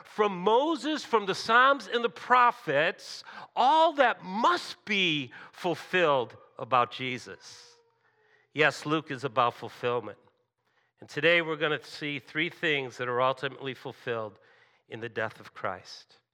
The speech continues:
So let's dive in. Fulfillment number one.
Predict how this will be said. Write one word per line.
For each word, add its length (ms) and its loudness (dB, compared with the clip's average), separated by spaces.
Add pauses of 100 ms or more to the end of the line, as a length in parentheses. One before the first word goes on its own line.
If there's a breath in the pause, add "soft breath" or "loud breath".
(440)
So 160 -10
let's 200 -4
dive 320 4
in. 220 -4 (400)
Fulfillment 500 -4
number 220 -6
one. 320 -2